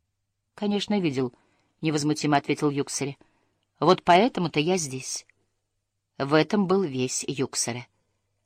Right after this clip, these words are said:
Любая запрещающая что-то табличка, запертая дверь,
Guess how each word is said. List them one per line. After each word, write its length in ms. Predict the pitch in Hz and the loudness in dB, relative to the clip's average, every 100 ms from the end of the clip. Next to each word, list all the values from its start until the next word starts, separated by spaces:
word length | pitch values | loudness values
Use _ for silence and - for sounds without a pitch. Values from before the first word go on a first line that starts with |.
| _ | _
Любая 440 | 170 202 170 143 | 2 4 6 6
запрещающая 880 | 131 151 156 160 - 139 127 - 147 | 4 -2 -2 0 2 2 2 0 -2
что-то 320 | - 147 135 | -2 -4 -4
табличка, 600 | - 151 180 233 - 135 - - _ - | 0 0 2 0 0 -2 -4 -20 _ -2
запертая 600 | 151 190 185 156 - 147 | 4 4 4 -2 0 0
дверь, 280 | 151 233 | 2 0